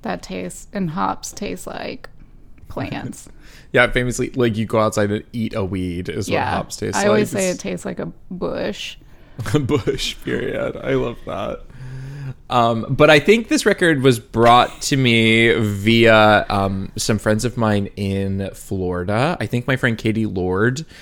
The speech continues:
Speaker 2: I remember my friend Katie Lord loving the song French Navy, and I think that that is how I, um, became aware of this band. Um, that's all I, I definitely had never listened to any of the records before this, and I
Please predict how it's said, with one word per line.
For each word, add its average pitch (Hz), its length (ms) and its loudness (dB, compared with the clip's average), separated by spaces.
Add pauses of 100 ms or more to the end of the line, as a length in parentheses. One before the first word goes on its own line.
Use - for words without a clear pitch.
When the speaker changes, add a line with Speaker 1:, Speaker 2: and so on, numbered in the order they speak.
(140)
Speaker 2:
I - 40 -4
remember 123 220 4
my 151 100 2
friend 131 180 2
Katie 113 200 2
Lord 107 320 4
loving 98 500 2
the 98 100 -2
song 98 320 -2
French 92 380 -6
Navy, 92 460 -4
and 101 120 -4
I 98 60 -2
think 101 200 -4
that 95 160 -2
that 98 220 -2
is 98 140 -4
how 90 480 -4 (360)
I, 87 440 -2 (240)
um, 85 320 -8 (140)
became 90 440 -8
aware 82 440 -6
of 80 500 -10
this 73 240 -10
band. - 1000 -12 (120)
Um, 73 460 -12 (960)
that's 95 220 -8
all 98 260 -2
I, 95 200 -4
I 98 100 0
definitely 107 420 0
had 104 160 2
never 104 220 0
listened 104 200 -2
to 98 60 0
any 98 80 -2
of 98 40 -2
the 98 60 -2
records 98 260 -4
before 92 300 -6
this, 98 160 -4
and 101 120 -4
I 95 200 -4